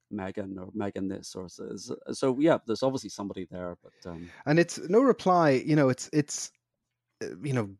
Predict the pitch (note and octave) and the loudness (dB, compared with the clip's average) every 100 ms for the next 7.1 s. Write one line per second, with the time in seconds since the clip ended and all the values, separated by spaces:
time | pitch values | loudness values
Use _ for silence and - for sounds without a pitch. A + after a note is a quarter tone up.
0 | A2 - F3 E3+ D#3 C3+ - B2+ A2+ B2+ | -10 2 2 4 4 4 2 0 0 0
1 | A#2 - G#2 A2+ B2 B2 A2+ - G2+ - | -2 -2 0 4 6 4 2 -4 -10 -2
2 | A2+ G#2+ - - G2+ - A#2+ A#2+ G#2+ G2 | -2 -2 -6 -10 -10 -4 -2 -2 -4 -4
3 | - G#2+ - C3+ G#2 F2 - - - - | -2 -2 2 2 2 -4 -12 -20 -20 -20
4 | - D#3+ D#3+ A#2 G3 F#3 - - - A2 | -4 0 4 6 8 6 4 -2 0 -2
5 | F#2+ C#2+ - _ _ C3 - B2+ A2+ B2 | -2 -6 -14 _ _ -4 2 0 2 0
6 | A2 G#2 G2 - A#2 - A#2 D#3 F3 D3+ | 0 -2 -6 -8 -10 -12 0 4 6 4